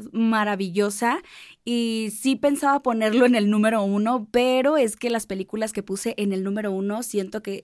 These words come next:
representan la esencia de Halloween en Disney Channel. Entonces, en el número dos tenemos las películas de Descendientes.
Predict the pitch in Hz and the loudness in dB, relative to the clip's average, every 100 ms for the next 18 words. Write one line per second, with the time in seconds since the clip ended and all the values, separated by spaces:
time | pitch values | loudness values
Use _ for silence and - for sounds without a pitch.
0 | - 208 202 196 190 196 190 220 220 185 | -6 -6 -4 -6 -4 -6 -4 -4 -2 -4
1 | 180 202 196 - 208 190 - 202 208 240 | -4 -6 -4 -4 -2 -4 -2 0 0 0
2 | 320 415 - - - - 208 214 214 220 | -2 -4 -16 -20 -14 -4 -2 0 -2 -2
3 | 262 254 294 262 196 208 202 247 - - | 0 2 2 2 0 -4 -2 -4 -6 -12
4 | - 196 190 208 214 302 370 277 254 226 | -2 0 0 0 0 0 0 -2 -2 -2
5 | 202 196 208 285 320 330 320 330 339 339 | -4 -4 -4 0 2 2 2 0 0 4
6 | 302 240 185 - - - | 4 4 -2 -6 -10 -14